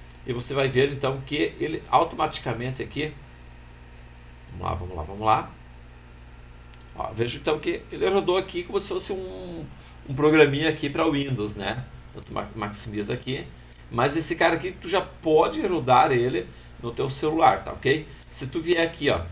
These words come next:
aqui no View aqui, veja que nós temos o Master, que é o principal, tá? Então, você dá um F doze, você vai pro código dele, certo? E você vindo aqui para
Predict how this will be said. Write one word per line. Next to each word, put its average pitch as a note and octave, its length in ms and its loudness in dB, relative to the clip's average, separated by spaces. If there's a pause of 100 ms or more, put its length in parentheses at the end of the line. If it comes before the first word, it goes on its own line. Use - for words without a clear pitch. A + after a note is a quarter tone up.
(1040)
aqui G2+ 240 -6
no A2+ 240 -4
View G2+ 380 0
aqui, - 300 -10
veja B2+ 240 0
que E3 80 -2
nós C3+ 160 -6
temos C3 240 -4
o C3 40 -6
Master, B2+ 480 0
que - 80 -4
é C3+ 40 6
o B2+ 60 0
principal, B2 680 0
tá? G#2+ 340 0 (680)
Então, B2+ 180 0
você B2 240 -10
dá A#2+ 140 8
um B2+ 100 4
F C3 200 -4
doze, B2 340 0
você - 100 -14
vai A2+ 200 -2
pro C#3+ 160 -8
código A#2 340 -2
dele, C3 320 -4 (480)
certo? - 420 -6
E D3+ 160 4
você E3 320 0
vindo E3 300 -2
aqui D#3+ 220 0
para C#3 500 4